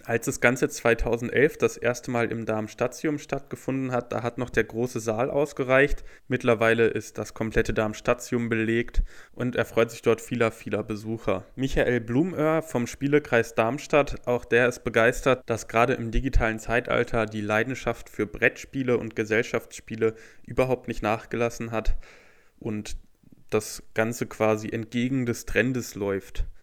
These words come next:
Ja, insgesamt waren dort auch hundertachtzig ehrenamtliche Helfer dabei, die bei der Organisation geholfen haben.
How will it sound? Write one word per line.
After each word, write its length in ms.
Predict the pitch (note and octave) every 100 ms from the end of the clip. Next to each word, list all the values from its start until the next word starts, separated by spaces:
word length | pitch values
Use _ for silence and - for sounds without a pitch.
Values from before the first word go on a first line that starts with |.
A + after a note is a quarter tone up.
| _ _
Ja, 80 | A2+
insgesamt 640 | B2 C#3 - B2 B2+ E3 -
waren 240 | A#2+ B2
dort 180 | A#2+ -
auch 220 | A2+ -
hundertachtzig 720 | D3 C#3+ - C3 - B2+ -
ehrenamtliche 600 | B2 B2+ G#2+ A#2+ B2 A#2+
Helfer 360 | A#2 B2+ - C#3
dabei, 460 | C3+ B2+ B2+ C3+ C3 -
die 160 | A2+ A2
bei 160 | A2 A2
der 140 | G#2
Organisation 680 | A2 A2 A2 A2 - A2 A2
geholfen 460 | A2 A2 A2 A2
haben. 320 | G#2 G2+ -